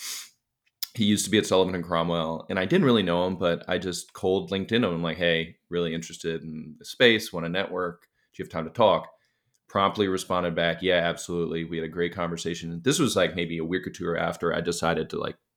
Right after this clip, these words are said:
dip my foot in. He immediately gets me in touch with Matt Corva, who is the O G general counsel of Consensus, has been with them since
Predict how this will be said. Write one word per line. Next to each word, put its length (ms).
dip 120
my 120
foot 200
in. 100
He 160
immediately 600
gets 260
me 240
in 140
touch 320
with 320
Matt 240
Corva, 520
who 160
is 340
the 340
O 320
G 680
general 320
counsel 720
of 600
Consensus, 680
has 120
been 320
with 140
them 200
since 400